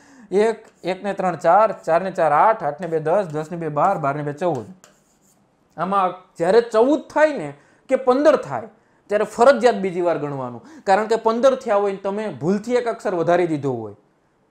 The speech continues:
તો એ વસંત તિલકાનો માલિની થઈ ગયો હોય. અને જ્યારે તમને, અ, કોઈ માલિની જવાબ આવતો હોય અને ભૂલથી તમે એક વધારી દીધો હોય, તો માલિની આવતો હોય, હોય, હોય વસંત તિલકા, એટલે બેયમાં ભૂલ થવાની શક્યતા વધારે છે. ચૌદ,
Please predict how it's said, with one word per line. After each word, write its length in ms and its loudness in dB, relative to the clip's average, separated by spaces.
તો 120 -4
એ 400 -8
વસંત 380 -6
તિલકાનો 380 -4
માલિની 420 0
થઈ 180 -8
ગયો 220 -6
હોય. 160 -8
અને 240 -2
જ્યારે 240 4
તમને, 260 -4
અ, 200 -2
કોઈ 180 0
માલિની 560 0
જવાબ 340 6
આવતો 320 0
હોય 180 -8
અને 140 -10
ભૂલથી 480 -6
તમે 260 -8
એક 140 -14
વધારી 320 -4
દીધો 200 -8
હોય, 100 -6
તો 80 -6
માલિની 380 -6
આવતો 240 -8
હોય, 120 -4
હોય, 440 -4
હોય 160 2
વસંત 380 -6
તિલકા, 340 -12
એટલે 180 -4
બેયમાં 380 -2
ભૂલ 180 -2
થવાની 280 -4
શક્યતા 420 -6
વધારે 400 4
છે. 120 -18
ચૌદ, 220 2